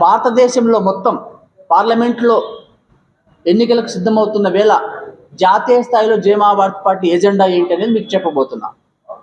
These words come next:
మొదటగా ఆంధ్రప్రదేశ్ యొక్క ఎన్నికల ఎజెండా నేను మీకు చెప్పబోతున్నా. ముఖ్యంగా ఈ జై మహాభారత్ పార్టీ ఎన్నికల ఎజెండా ప్రజలకు కావాల్సింది రాజకీయ పార్టీలు ఏం ఎజెండాతో ముందుకు వస్తున్నది ఇంపార్టెంట్.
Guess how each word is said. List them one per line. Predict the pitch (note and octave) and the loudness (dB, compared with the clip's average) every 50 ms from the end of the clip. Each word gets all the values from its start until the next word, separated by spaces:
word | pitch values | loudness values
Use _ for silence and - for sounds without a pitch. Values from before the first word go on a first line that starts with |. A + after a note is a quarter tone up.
| _ - E3 | _ -2 0
మొదటగా | F#3 G#3 B3+ B3 B3+ A3+ G3+ F#3+ A#3 - - - - - - _ _ _ _ _ _ _ _ _ - D3 F#3 | 0 2 2 2 2 2 2 2 2 0 -4 -10 -14 -16 -20 _ _ _ _ _ _ _ _ _ 0 0 2
ఆంధ్రప్రదేశ్ | A3+ A#3+ B3+ B3 B3+ A#3+ A#3 A3+ G#3+ - A3+ G3+ | 2 0 0 -2 0 2 2 2 2 2 0 -2
యొక్క | - - F3 D3 - - - - - _ _ _ _ _ - F#3 | 0 0 0 0 0 -4 -10 -18 -20 _ _ _ _ _ 0 2
ఎన్నికల | F3+ A3 B3 A#3 B3 B3 A#3 G3+ F#3+ | 2 2 2 2 2 2 2 2 2
ఎజెండా | F3+ G3 G#3 G#3 G3 F#3+ F3+ F#3 - - - - F3+ | 2 2 2 4 2 2 2 0 -2 -8 -10 -8 -4
నేను | F#3+ G3 F#3+ F#3 | -2 0 0 -2
మీకు | F3 F3+ - G3+ | -2 -4 -4 -4
చెప్పబోతున్నా. | F#3+ G3 G#3 G3+ F#3+ F#3+ - - D3+ E3+ G3 G#3+ - - - - _ _ _ _ | -2 -2 0 0 0 -2 -2 -2 -2 -2 -2 -2 -4 -10 -20 -20 _ _ _ _
ముఖ్యంగా | F#3 G3 A3 A#3+ A3+ A#3+ A#3 G#3+ | -2 0 0 0 0 0 -2 -2
ఈ | D#3 D#3+ | -2 0
జై | F3 G#3 G#3+ A3 | 0 2 2 4
మహాభారత్ | A3+ A3+ A3 G#3+ A3 G#3+ G#3+ G#3+ - - | 4 2 4 4 2 2 2 0 -2 -2
పార్టీ | G#3 G3+ G3+ - A#3+ A#3 G#3+ - E3+ E3+ | 0 0 0 -2 -4 -4 -4 -4 -2 0
ఎన్నికల | G3 A3+ A3+ A#3 A3 G3 F3+ F3 | 0 0 0 0 0 2 2 2
ఎజెండా | F3 G#3 G#3 F#3 D#3+ A#2 - - - - _ _ _ _ _ _ _ _ _ _ _ _ _ _ _ _ _ - - - - - - | 2 2 2 2 0 -2 -2 -6 -14 -20 _ _ _ _ _ _ _ _ _ _ _ _ _ _ _ _ _ -20 -20 -18 -12 -4 -2
ప్రజలకు | F#3 F#3+ G3 B3 C4+ D4+ A#3+ B3 - A#3 | 0 2 2 2 0 0 -2 0 2 2
కావాల్సింది | G#3+ A3 A#3 A#3 A3+ G#3+ A#3 G#3 F3+ F#3+ G#3 G#3+ - - - - - - - - - C#3+ E3 | 4 4 4 2 0 0 -2 0 0 0 0 0 -4 -8 -14 -14 -14 -14 -14 -10 -4 0 0
రాజకీయ | E3+ G3+ G#3 B3+ C4 - C4+ B3+ B3 B3 | 0 2 0 -2 -2 0 0 0 2 2
పార్టీలు | A#3 G#3+ G#3+ G#3+ G3 G#3 A#3 A3 F3+ G3 A#3+ | 0 0 2 0 -2 -2 0 0 2 2 2
ఏం | C#4 C#4+ C#4 A#3+ G#3 | 0 0 2 2 2
ఎజెండాతో | G3+ G#3 A3+ A3+ A3 G#3+ A3+ A#3 G#3+ G#3 | 2 2 2 0 0 0 0 -2 -2 -2
ముందుకు | G#3 G#3+ A3+ G3+ G#3+ | -2 -2 -2 -2 -2
వస్తున్నది | G3 - - G#3 G#3 G3+ G#3 G#3 C#4 A3 F#3+ G3+ F#3 | -2 -2 -2 -2 0 0 0 -2 -2 -4 -4 -4 -2
ఇంపార్టెంట్. | - - F#3 - - C3+ A#2 - | 0 0 0 0 -2 -4 -8 -8